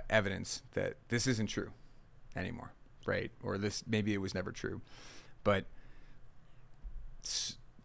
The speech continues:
in your, like, web, in your, in your roam graph or whatever, <laughs> there's a, that belief is underpinning a ton of other things that you're doing. And it is just a lot of emotional pain to propagate a change in that belief to all these other things.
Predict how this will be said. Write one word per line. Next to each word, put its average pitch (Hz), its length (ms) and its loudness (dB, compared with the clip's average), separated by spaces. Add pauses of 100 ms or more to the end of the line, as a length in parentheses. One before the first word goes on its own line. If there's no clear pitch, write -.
(380)
in 123 180 12
your, 113 400 10
like, 98 320 2 (800)
web, 104 400 4 (220)
in 107 100 6
your, 110 300 6
in 117 120 8
your 110 120 10
roam 104 300 6
graph - 420 0
or - 80 0
whatever, 104 540 4 (140)
<laughs> - 160 -20
there's 104 280 4
a, 101 120 0 (680)
that 107 260 6
belief 107 320 6
is 95 200 0
underpinning 101 520 4
a 90 60 -4
ton - 440 -2
of 87 100 0
other - 240 0
things - 260 -4
that - 80 -4
you're - 120 -4
doing. - 300 -4 (640)
And 101 160 6
it 95 120 2
is 98 180 2
just - 180 0
a 92 60 4
lot 95 420 4
of 92 320 -4 (840)
emotional 101 520 6
pain 95 500 -2
to - 100 -4
propagate 98 760 4
a - 80 0
change 101 360 0
in 120 80 -4
that - 180 0
belief 101 320 -2
to 95 80 4
all 95 80 4
these 98 160 -2
other 101 140 2
things. 127 320 4